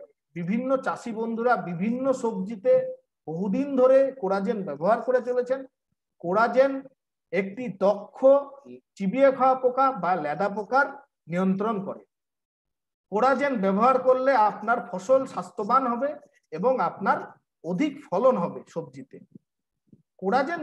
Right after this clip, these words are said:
যখন আমরা ব্যবহার করি তখন লেদার উপর কিছু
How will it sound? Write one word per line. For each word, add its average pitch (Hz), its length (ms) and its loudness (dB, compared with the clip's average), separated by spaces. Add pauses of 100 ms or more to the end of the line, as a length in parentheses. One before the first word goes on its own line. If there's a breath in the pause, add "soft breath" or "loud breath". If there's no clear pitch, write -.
যখন 269 220 -2 (100)
আমরা 254 160 -2 (100)
ব্যবহার 185 340 2 (100)
করি 196 180 -2 (460)
তখন 185 320 -2 (600)
লেদার 175 460 0
উপর 202 180 -4 (440)
কিছু 220 260 -8